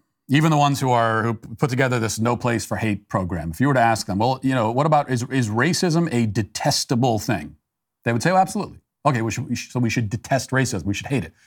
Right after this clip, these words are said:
Okay, well, so there is a place for hatred, actually. There are things that are worthy of hatred. It's just a matter of what are those things?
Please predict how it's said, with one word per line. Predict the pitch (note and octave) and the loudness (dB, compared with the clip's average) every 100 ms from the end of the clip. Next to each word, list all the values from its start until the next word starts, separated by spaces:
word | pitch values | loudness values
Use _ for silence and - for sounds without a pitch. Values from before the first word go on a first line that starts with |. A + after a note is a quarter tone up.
| - | -2
Okay, | C#3 | -2
well, | G2 A#2+ | 0 0
so | F#3 | 2
there | E3 G#3 | 4 2
is | C#3+ | 2
a | |
place | - G#2 - | -2 -4 -4
for | G#2 | -6
hatred, | F#2 F#2 E2 | -6 -6 -10
actually. | E2+ - D#2+ - _ _ _ _ _ _ _ _ _ _ _ _ _ _ _ _ _ _ _ _ _ - | -12 -12 -16 -18 _ _ _ _ _ _ _ _ _ _ _ _ _ _ _ _ _ _ _ _ _ 2
There | C3 | 4
are | E3 D3+ | 4 2
things | - E3+ C#3+ B2 | 0 0 2 2
that | A#2 | 0
are | G#2+ | 2
worthy | A#2+ C3 A#2 | 2 2 0
of | G2 | -2
hatred. | B2 B2 G#2 F2+ | -4 -2 -2 -2
It's | F#2 | -2
just | B2+ A2 | -4 -2
a | |
matter | G#2 A2 G#2+ G#2 G2 | 0 2 2 0 0
of | F#2 F2+ - _ _ _ _ | -2 -4 -10 _ _ _ _
what | G2+ A2 | 0 0
are | G2+ C3 | 2 -2
those | C3+ D2+ E2 | -4 -8 -16
things? | - - - | -20 -20 -20